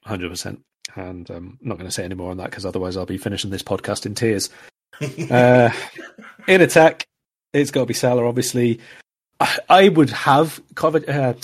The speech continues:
Speaker 1: Kovacic. I'll have Kovacic in attack as well. I love him that much. I would have
Speaker 2: That's
Speaker 1: Havertz. <laughs> I'd have Havertz as the nine, but I don't think we've seen anywhere near what he's capable of while he's been at Chelsea. I know there's been an improvement recently, and he's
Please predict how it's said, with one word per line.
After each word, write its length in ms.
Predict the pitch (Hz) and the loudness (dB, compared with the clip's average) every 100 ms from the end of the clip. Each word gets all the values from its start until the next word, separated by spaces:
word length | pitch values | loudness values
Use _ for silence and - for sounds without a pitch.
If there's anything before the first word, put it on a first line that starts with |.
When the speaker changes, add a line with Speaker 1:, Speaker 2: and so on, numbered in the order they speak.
| - | -16
Speaker 1:
Kovacic. 500 | - - - - 127 | -18 -16 -16 -14 -12
I'll 380 | 110 113 - 110 | -10 -10 -8 -2
have 160 | 139 | 0
Kovacic 400 | 165 135 - 123 | 0 0 -2 -4
in 80 | 110 | -4
attack 260 | 101 110 104 | -2 -2 -2
as 100 | 98 | -2
well. 140 | 101 | -2
I 40 | 92 | 0
love 160 | 104 | -2
him 80 | 107 | -2
that 140 | 98 - | -6 -6
much. 240 | 104 - - - | -8 -8 -12 0
I 60 | 139 | 4
would 140 | 135 | 6
have 220 | 165 156 | 8 6
Speaker 2:
That's 180 | 127 123 | 2 2
Speaker 1:
Havertz. 560 | 151 143 127 123 - - | 4 6 6 2 -2 -4
<laughs> 1040 | - - - - - - - _ - - 185 | -2 0 -2 -10 -20 -14 -16 _ -12 -8 0
I'd 160 | 156 156 | 0 4
have 200 | 180 143 | 4 6
Havertz 360 | 156 143 131 | 6 6 4
as 140 | 135 123 | 0 -2
the 80 | |
nine, 420 | 127 131 113 104 101 | -2 0 0 -2 0
but 260 | 123 104 | 0 2
I 160 | 110 110 _ - | -2 -8 _ -2
don't 200 | 131 104 | -2 -2
think 160 | 110 | -8
we've 160 | 104 101 | -8 -8
seen 160 | 110 | -8
anywhere 300 | 117 104 95 | -8 -8 -6
near 160 | 98 98 | -6 -6
what 120 | 98 | -6
he's 80 | 92 | -8
capable 400 | - 104 110 104 | -4 -6 -4 -4
of 200 | 104 - | -4 -4
while 160 | - 95 | -2 -2
he's 120 | 90 | -2
been 120 | 98 | -8
at 80 | 98 | -6
Chelsea. 440 | - 104 110 110 - | -2 0 0 -4 -2
I 40 | |
know 100 | 107 | -4
there's 120 | 95 | -2
been 240 | 90 98 117 - | -4 -4 -6 -10
an 140 | 90 | -8
improvement 500 | 82 85 98 95 107 | -10 -10 -10 -10 -12
recently, 360 | 101 98 107 98 | -12 -12 -12 -12
and 80 | 92 | -12
he's 200 | 90 | -14